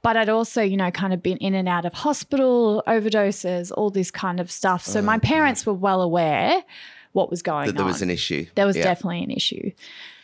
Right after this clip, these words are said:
Speaker 1: Yeah.
Speaker 2: And, and so what happened when the psychosis happened?
Speaker 1: So I got admitted to hospital
Speaker 2: Yeah.
Speaker 1: and to a psych ward. And that was kind of when I realised I don't belong here.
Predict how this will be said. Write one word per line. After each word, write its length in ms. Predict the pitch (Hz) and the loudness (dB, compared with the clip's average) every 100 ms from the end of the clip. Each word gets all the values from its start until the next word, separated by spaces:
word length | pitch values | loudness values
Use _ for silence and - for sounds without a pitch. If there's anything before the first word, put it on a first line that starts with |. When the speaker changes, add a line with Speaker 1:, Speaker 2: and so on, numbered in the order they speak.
| - | -10
Speaker 1:
Yeah. 180 | - - - _ - | -4 -4 -4 _ -2
Speaker 2:
And, 300 | 127 127 127 - | 0 0 -2 -4
and 180 | 135 | -2
so 160 | 127 147 | 0 0
what 160 | 135 110 | 0 -2
happened 360 | 131 131 87 | -4 -4 -2
when 120 | 101 101 | -2 -2
the 60 | |
psychosis 600 | 95 101 90 101 101 90 - | -4 -6 -4 -6 -6 -8 -8
happened? 400 | 82 - 60 - | -8 -8 -10 -10
Speaker 1:
So 540 | - - 247 233 226 | -6 0 2 2 2
I 100 | 220 | 2
got 180 | 214 214 | 2 0
admitted 340 | 208 220 202 196 - | 2 2 2 0 -2
to 240 | 190 185 | 0 0
hospital 680 | 165 - 208 - 247 427 508 - | -2 -6 -8 -2 0 0 -2 -8
Speaker 2:
Yeah. 240 | 87 92 | -8 -6
Speaker 1:
and 260 | 175 190 185 | -4 -4 -4
to 120 | - | -4
a 80 | 180 | -4
psych 300 | - 208 233 | 0 -2 0
ward. 420 | 339 508 466 - - _ - | 2 2 2 -2 -12 _ -2
And 400 | 196 196 190 180 | 0 0 -2 -2
that 160 | - 254 | -2 0
was 160 | 311 254 | -2 -6
kind 260 | 262 247 | -2 2
of 100 | 226 | 2
when 180 | 208 196 | 2 2
I 80 | 190 | 0
realised 960 | 170 180 190 175 170 170 - - - - _ _ _ _ - | 0 0 2 2 0 -2 -6 -6 -8 -10 _ _ _ _ -2
I 120 | 196 | 0
don't 260 | 214 220 | 0 -2
belong 440 | - 196 180 175 170 | 0 2 2 0 -4
here. 360 | 147 185 214 | -4 0 2